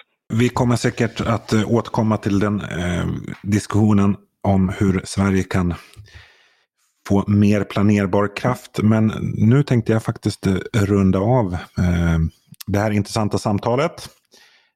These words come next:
Eh, så att jag vill tacka er båda för att ni var, eh, med idag i S V Ds ledarpodd. Henrik Wachtmeister och Per Everhill.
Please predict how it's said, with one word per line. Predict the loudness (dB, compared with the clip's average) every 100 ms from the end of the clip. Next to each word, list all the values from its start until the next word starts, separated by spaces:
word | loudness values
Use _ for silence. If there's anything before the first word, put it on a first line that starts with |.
| -2
Eh, | 2 2 0
så | -2
att | -2
jag | 0
vill | -2 -2
tacka | -6 -4 -2
er | 0 -2 -4 0
båda | 2 0 -2
för | -4
att | 0
ni | 0
var, | 2 -2 -4 _ _ -4
eh, | -2 -2 0
med | 2
idag | 2 2 0 0
i | -4 -4 -8
S | -4
V | -2
Ds | -2 -2
ledarpodd. | -2 0 -2 0 -2 -2 -10 -16 -4
Henrik | 0 2 0 -6 -20 -10
Wachtmeister | -4 -4 -4 -2 -2 -4 -4 -4 -4
och | -10 -10 -14 -4
Per | -2 -2 0 0
Everhill. | 0 0 0 0